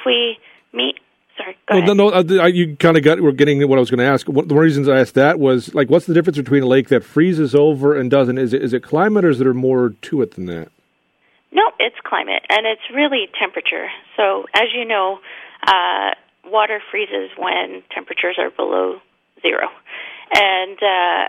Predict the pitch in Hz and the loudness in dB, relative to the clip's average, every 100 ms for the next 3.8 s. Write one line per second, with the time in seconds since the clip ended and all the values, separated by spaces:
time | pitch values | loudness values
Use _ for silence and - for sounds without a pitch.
0 | - 202 202 202 202 190 196 _ - 190 | -4 -6 -6 -4 -4 -4 -6 _ -6 -6
1 | 185 180 - - - - 247 240 240 233 | -6 -8 -8 -8 -8 -4 -2 -2 -4 -4
2 | 208 196 196 185 185 - 277 320 - 208 | -4 -4 -4 -4 -4 -6 -2 -2 -2 -4
3 | 190 196 202 - - - - 196 | -4 -4 -6 -10 -18 -10 -4 -2